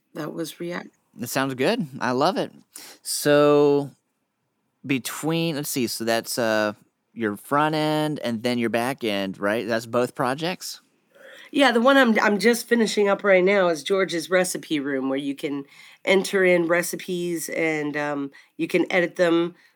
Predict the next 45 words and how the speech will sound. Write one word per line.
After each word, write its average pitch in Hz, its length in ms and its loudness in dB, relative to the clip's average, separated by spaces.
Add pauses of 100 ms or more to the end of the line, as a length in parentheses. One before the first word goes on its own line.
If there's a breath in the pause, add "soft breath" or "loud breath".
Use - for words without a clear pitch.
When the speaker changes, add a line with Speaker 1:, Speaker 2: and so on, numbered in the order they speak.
Speaker 1:
so - 180 -4
that 165 140 2
you 170 100 -4
can 165 160 -2
constantly 165 460 -2
be 151 160 -4
improving 151 440 -2
your 143 120 -4
cooking 165 400 -6
skills. 165 520 -2
When 143 120 -4
you 143 100 -4
realize, 147 400 -4
you 151 80 -8
know, 139 220 -4 (480 loud breath)
you 165 240 -4
could 165 160 -8
use 165 220 2
more 160 200 2
garlic, 156 500 0
you 143 100 -2
can, 147 520 -2
you 170 100 2
know, 139 240 0 (640 soft breath)
amend 165 400 4
your 151 320 0
recipe. 151 720 -6 (1200 loud breath)
And, 160 300 -2
uh, 143 300 -12 (720)
yeah, 240 200 -4 (560)
that 185 220 -2
was, 185 240 0
uh, 175 240 0
I 185 80 0
had 185 160 2
a 185 60 2
friend 202 260 2
named 190 220 4
George 196 360 0
that 170 140 0
I 170 40 0
used 170 260 -2
to 165 60 -6
cook - 280 -6
with, - 320 -6